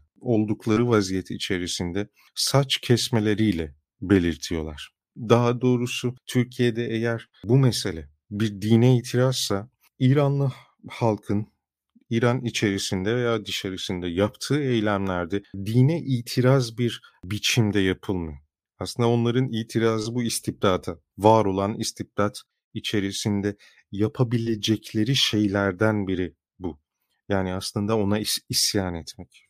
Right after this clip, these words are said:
ve bu saç kesme eylemini siyasi koşullara, yani onların içinde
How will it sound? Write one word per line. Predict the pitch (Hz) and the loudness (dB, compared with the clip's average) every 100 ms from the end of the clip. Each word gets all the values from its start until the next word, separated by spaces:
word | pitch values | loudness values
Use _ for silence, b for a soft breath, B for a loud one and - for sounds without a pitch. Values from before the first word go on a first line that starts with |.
| - | -6
ve | 98 101 | -6 -6
bu | |
saç | 98 - 135 - | -4 0 0 -2
kesme | - 120 - 123 | -2 -2 -2 -4
eylemini | 117 113 110 113 113 117 120 - _ _ | -2 0 0 -2 -2 -4 -6 -12 _ _
siyasi | - - 110 107 107 - 120 127 147 _ | -6 2 4 4 2 -2 -4 -4 -6 _
koşullara, | - 123 110 - 107 104 98 92 | -4 -2 0 0 0 0 0 -2
yani | 92 92 | -2 -4
onların | - 110 107 113 131 - | -4 -4 -2 -2 -2 -4
içinde | 107 - 101 | -8 -6 -4